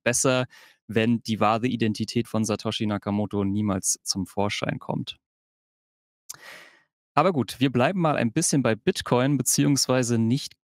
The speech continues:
ganz bei Bitcoin. Es geht zumindest um die Bitcoin-Dominanz. In letzter Zeit klang es ja bereits etwas häufiger an. Die Zeichen mehren sich, dass die Bitcoin-Dominanz nun so langsam ihren Höhepunkt erreicht hat.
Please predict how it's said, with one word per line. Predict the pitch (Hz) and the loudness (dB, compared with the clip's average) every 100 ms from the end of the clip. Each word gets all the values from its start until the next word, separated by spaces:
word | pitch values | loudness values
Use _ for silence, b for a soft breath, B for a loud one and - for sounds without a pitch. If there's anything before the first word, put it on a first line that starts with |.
| - | -2
ganz | 143 208 - | 2 2 2
bei | - | 0
Bitcoin. | - 226 - - 127 160 175 - | 0 -2 -2 0 2 2 0 -2
Es | 123 - | -6 -4
geht | 139 147 - | -2 -2 0
zumindest | 139 135 139 131 | 2 4 2 2
um | 123 117 | 0 2
die | 117 - | 0 -2
Bitcoin-Dominanz. | - 131 - - 120 113 - 113 117 113 113 107 104 101 - - - | -4 -4 -4 -2 0 0 -2 0 2 4 4 2 2 0 0 -2 -2
In | - 113 | 0 0
letzter | 113 127 135 | 0 0 -2
Zeit | - 123 120 - | -2 -2 -2 -6
klang | - 127 131 | -4 -2 0
es | 123 120 | 0 0
ja | 117 | 0
bereits | 117 117 117 - - _ - | 0 -2 -2 -2 -4 _ -16
etwas | - - | -10 -2
häufiger | 123 - 113 110 - | -2 -2 -2 -2 0
an. | 110 127 180 - b b b b b _ - | 0 2 0 -2 b b b b b _ -8
Die | |
Zeichen | - - 151 - 139 | -2 0 0 2 2
mehren | 120 123 151 156 | 4 2 2 2
sich, | 131 147 143 - | 2 0 -4 -10
dass | - 127 - - _ | -6 -2 -2 -4 _
die | 123 | -4
Bitcoin-Dominanz | 107 156 - - 127 117 117 117 117 113 120 - | -2 -2 -4 -2 0 0 0 2 2 0 0 -2
nun | 117 | -2
so | 113 | 0
langsam | 107 107 120 123 117 | 0 0 0 -2 -2
ihren | 113 107 101 | -2 -2 -2
Höhepunkt | 127 135 - 101 92 | -2 -2 -4 -6 -6
erreicht | - - 67 - - | -8 -10 -10 -12 -18
hat. | - - | -18 -20